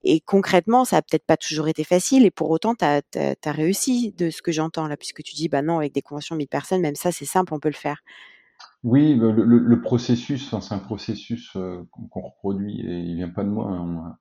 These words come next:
Speaker 2: évidemment quelque chose que j'ai découvert dans, dans le parcours Toscane. En fait, le, quand, quand on est en, en grand nombre, et ça peut être à vingt comme à, comme à mille cinq cents, deux mille, comme je le disais, euh, ce questionnement, euh, ben,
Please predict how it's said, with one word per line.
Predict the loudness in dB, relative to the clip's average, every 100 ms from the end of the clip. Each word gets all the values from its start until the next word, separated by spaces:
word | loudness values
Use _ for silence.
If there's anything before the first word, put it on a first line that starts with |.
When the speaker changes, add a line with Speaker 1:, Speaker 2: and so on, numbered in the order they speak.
| -12
Speaker 2:
évidemment | -10 -8
quelque | -12 -10
chose | -12 -10
que |
j'ai | -8 -6
découvert | -8 -8 -8 -8
dans, | -8
dans | -10
le | -10
parcours | -12 -16 -20
Toscane. | -16 -18 -8 -6 -6 -12 -20 -20 -20 -20 _
En | -6
fait, | -4 2
le, | 4 4 2 0
quand, | -2
quand | 0 -2 4
on | 6
est | 6
en, | 6
en | 2 2 0
grand | 4 8
nombre, | 10 10 8 4 0 -10 -20 _ _ _ _ _ -16
et | -14
ça | -8 -2
peut | -2
être | 0 0
à | 2
vingt | 2 0
comme | -2 -2
à, | -2 -4 -6
comme | -8 -8
à |
mille | -6 -8
cinq | -10
cents, | -10 -8
deux | -4
mille, | -4 -4
comme | -6
je | -6
le |
disais, | -6 -2 -2 -2 -10 -20 -20 -20 _ _
euh, | -8 -6 -6 -6 -8 -10 -14 _ _ _
ce | -4
questionnement, | -2 0 -2 0 2 4 6 8 8 6 4
euh, | 2 0 -4 -10 _ _ _ _ _ _
ben, | -6 -6